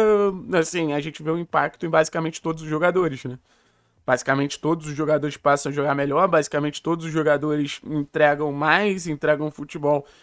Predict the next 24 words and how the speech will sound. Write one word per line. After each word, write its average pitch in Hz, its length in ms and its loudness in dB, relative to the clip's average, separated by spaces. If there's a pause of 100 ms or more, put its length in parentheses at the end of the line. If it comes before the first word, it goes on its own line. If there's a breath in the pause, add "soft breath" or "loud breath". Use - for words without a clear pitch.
(180 soft breath)
mais 147 320 -2
compatível 147 760 -2
com 147 180 -6
o 143 40 -6
que 147 180 -2
a 143 120 2
gente 143 1040 -2
gosta 147 800 2
de 139 120 -4
ver, 160 300 2
com 170 140 -8
o 151 40 -6
que 160 80 -2
a 147 80 2
gente 151 260 -8
quer 165 200 2
ver. 160 320 0 (460 soft breath)
E 175 60 -2
o 196 60 6
Atlético 170 480 -2
cresce 160 360 -2
de 160 120 -2
rendimento 151 540 -2
coletivamente 156 920 0